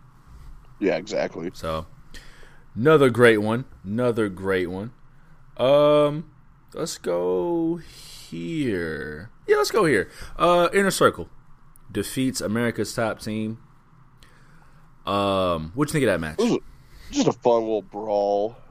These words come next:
Speaker 2: Yeah.
Speaker 1: I think that was honestly probably, like, if I had to pick, I think that was the weakest match of the night.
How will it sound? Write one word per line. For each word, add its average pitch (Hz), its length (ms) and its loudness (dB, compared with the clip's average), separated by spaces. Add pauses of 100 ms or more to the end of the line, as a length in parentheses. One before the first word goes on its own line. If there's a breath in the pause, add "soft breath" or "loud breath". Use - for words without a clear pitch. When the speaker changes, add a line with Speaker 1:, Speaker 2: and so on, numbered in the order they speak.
Speaker 2:
Yeah. 87 220 -2
Speaker 1:
I 110 60 2
think 113 260 -6
that 107 200 2
was 104 160 -6
honestly 104 400 -4
probably, 101 280 -4
like, 92 280 -4
if - 140 -10
I 95 80 0
had 92 140 2
to 104 40 -10
pick, 90 200 -2
I 95 80 2
think 98 140 -4
that 82 100 2
was 95 100 -4
the 95 80 -4
weakest 87 360 -6
match 90 300 2
of - 40 -8
the - 80 -6
night. 90 360 6